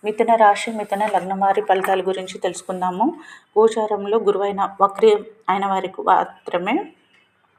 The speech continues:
మీకు పేరు ప్రతిష్టలు ఉండును, పిల్లలు లేని వారికి పిల్లలు, పెళ్లి కాని వారికి పెళ్లి, తండ్రికి మీకు మంచి నేమ్, లాంగ్ డిస్టెన్స్ ట్రావెల్స్ వల్ల అదృష్టం ఉండును, మంత్ర ఉపాసన మంచిది, అమ్మవారి స్తోత్రం చదవాలి డైలీ.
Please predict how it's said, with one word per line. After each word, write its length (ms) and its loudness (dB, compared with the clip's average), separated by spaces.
మీకు 420 0
పేరు 300 4
ప్రతిష్టలు 580 0
ఉండును, 280 -4
పిల్లలు 300 0
లేని 160 -2
వారికి 260 -2
పిల్లలు, 300 -2
పెళ్లి 240 -2
కాని 220 -2
వారికి 260 -2
పెళ్లి, 300 0
తండ్రికి 440 -4
మీకు 200 -2
మంచి 340 -2
నేమ్, 180 -2
లాంగ్ 400 4
డిస్టెన్స్ 460 -2
ట్రావెల్స్ 400 2
వల్ల 180 0
అదృష్టం 460 -4
ఉండును, 240 0
మంత్ర 340 2
ఉపాసన 460 0
మంచిది, 400 -4
అమ్మవారి 460 2
స్తోత్రం 420 -6
చదవాలి 400 0
డైలీ. 340 -2